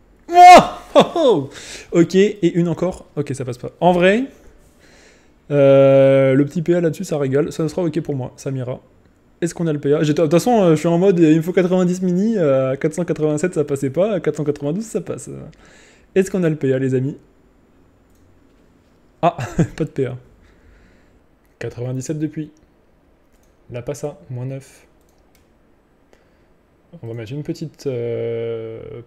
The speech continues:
page. J'ai en-,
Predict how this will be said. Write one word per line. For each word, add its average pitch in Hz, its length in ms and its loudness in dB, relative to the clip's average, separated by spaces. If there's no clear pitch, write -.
page. 160 640 -12
J'ai 127 120 -10
en-, 127 160 -8